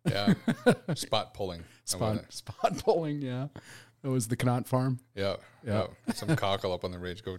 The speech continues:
Speaker 1: go take care of that.
Speaker 2: Yeah, that'll, that works too. It still
Speaker 1: Mm-hmm.
Speaker 2: does.
Speaker 1: It's less fun, though.
Speaker 2: That,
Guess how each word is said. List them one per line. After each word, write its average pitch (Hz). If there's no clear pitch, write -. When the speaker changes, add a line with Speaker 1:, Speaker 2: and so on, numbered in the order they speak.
Speaker 1:
go 101
take 95
care 95
of 87
that. 87
Speaker 2:
Yeah, 95
that'll, 95
that 117
works 147
too. 143
It 135
still 175
Speaker 1:
Mm-hmm. 160
Speaker 2:
does. 120
Speaker 1:
It's 110
less 107
fun, 87
though. 71
Speaker 2:
That, 135